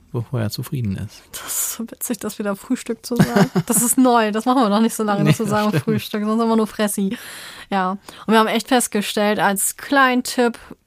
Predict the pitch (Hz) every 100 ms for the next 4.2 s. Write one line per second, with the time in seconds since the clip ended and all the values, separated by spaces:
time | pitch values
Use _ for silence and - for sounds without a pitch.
0 | _ - 170 165 180 180 175 - 180 180
1 | 175 170 - 185 196 175 180 170 180 185
2 | 180 185 180 170 185 175 - - 185 170
3 | 151 196 - - - - - - 196 185
4 | 185